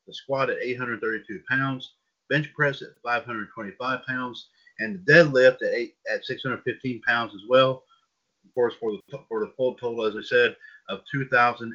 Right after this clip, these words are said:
and thirty-three pounds. Impressive. In April of nineteen ninety, Henry was persuaded to go to Austin after he graduated to train in the Olympic style weightlifting. In July nineteen ninety, Henry came second in the U S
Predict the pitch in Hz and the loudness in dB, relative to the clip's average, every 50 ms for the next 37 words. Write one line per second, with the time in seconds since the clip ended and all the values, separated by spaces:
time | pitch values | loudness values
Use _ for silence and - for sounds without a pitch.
0 | - - 107 101 - - 110 107 107 104 104 107 101 - _ - 107 107 107 104 | -10 -10 -10 -10 -4 0 2 2 2 2 -2 -6 -8 -12 _ -10 -6 -4 -4 -4
1 | 101 92 - _ _ _ - 107 101 95 85 - - - - - - _ _ _ | -4 -6 -12 _ _ _ -8 -6 -6 -6 -8 -12 -16 -20 -20 -20 -20 _ _ _
2 | _ _ _ _ _ _ _ _ - 104 110 104 - - - 90 87 85 - 82 | _ _ _ _ _ _ _ _ -4 -4 -2 -4 -4 -6 -4 -4 -4 -4 -6 -10
3 | 78 - _ _ _ _ _ - - - - - - - 95 110 120 120 123 127 | -16 -18 _ _ _ _ _ -16 -14 -12 -12 -12 -10 -4 2 2 2 4 4 4
4 | 117 104 110 120 117 120 - 120 110 120 123 131 127 123 120 110 113 127 127 123 | 2 2 2 0 0 0 -2 -4 -2 0 0 0 0 -2 -4 -2 -2 -2 0 0
5 | 127 127 120 117 110 110 - - 107 - _ - 107 - _ - 110 - - 135 | 0 0 0 -2 -4 -6 -8 -12 -16 -16 _ -16 -18 -16 _ -18 -18 -10 -4 0
6 | 131 131 127 120 107 104 117 113 107 101 - - 127 143 139 - - 151 143 139 | 2 2 2 0 -2 -2 -2 0 0 -2 -2 0 0 0 0 0 -2 -6 -6 -6
7 | - _ _ _ _ _ _ _ - 107 113 - 120 110 117 113 101 98 117 117 | -8 _ _ _ _ _ _ _ -4 -2 -2 -2 -4 -8 -10 -10 -4 0 2 2
8 | 113 107 117 120 120 117 113 107 107 95 - - 127 123 123 120 113 107 104 104 | 2 2 0 -2 -2 -2 -2 -4 -10 -18 -10 -8 -6 -6 -6 -6 -8 -8 -6 -6
9 | 107 117 113 - 107 - - - 123 110 104 98 95 117 131 139 123 131 135 135 | -6 -8 -10 -12 -14 -16 -10 -8 -4 -4 -4 -2 2 2 2 2 2 0 -2 -4
10 | - 135 127 127 _ _ _ _ _ _ _ 98 101 104 117 117 117 113 110 117 | -6 -10 -12 -14 _ _ _ _ _ _ _ -20 -10 -4 0 0 2 2 2 0
11 | 117 113 107 - 117 110 113 120 131 135 131 131 120 117 127 127 127 123 113 104 | -2 -2 -4 -8 -12 -8 -4 -2 -2 -2 -2 -4 -6 -6 -8 -8 -6 -8 -10 -8
12 | - 127 117 113 110 104 - - - 143 143 135 147 147 - 113 113 110 107 101 | -8 -8 -6 -6 -8 -8 -8 0 2 4 4 4 2 0 -2 -4 -4 -4 -4 -4
13 | 107 120 127 113 117 123 120 - | -2 0 0 4 4 4 4 2